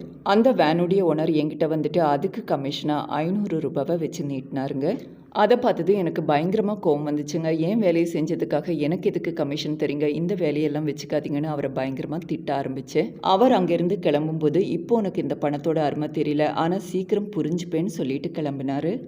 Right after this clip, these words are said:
அதுக்கப்புறம் பணத்தால பல கஷ்டங்களை ஃபேஸ் பண்ணேங்க. பணத்துடைய அருமையும்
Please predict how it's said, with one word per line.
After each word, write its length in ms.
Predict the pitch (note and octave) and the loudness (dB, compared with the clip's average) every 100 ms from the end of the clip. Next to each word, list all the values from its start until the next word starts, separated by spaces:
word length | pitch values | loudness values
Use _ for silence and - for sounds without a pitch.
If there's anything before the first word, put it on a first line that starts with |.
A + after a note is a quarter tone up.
| - | -6
அதுக்கப்புறம் 640 | - G#3 B3 B3 A3+ A3+ - | 4 4 6 4 4 2 4
பணத்தால 560 | E3 F3 F#3 F3 F3+ | 4 4 4 2 2
பல 260 | F3 D#3 - | 4 4 4
கஷ்டங்களை 520 | G#3 F3+ D#3+ D3+ D#3+ - | 2 0 0 2 0 0
ஃபேஸ் 280 | D#3 D3+ E3 | -2 0 0
பண்ணேங்க. 460 | D3 D3 D3+ D#3 D#3+ | 0 0 2 0 2
பணத்துடைய 440 | D#3+ F3+ F3+ F#3+ | 0 2 2 2
அருமையும் 520 | G3+ C#3+ C#3+ D3 E3 | 4 2 0 -2 -4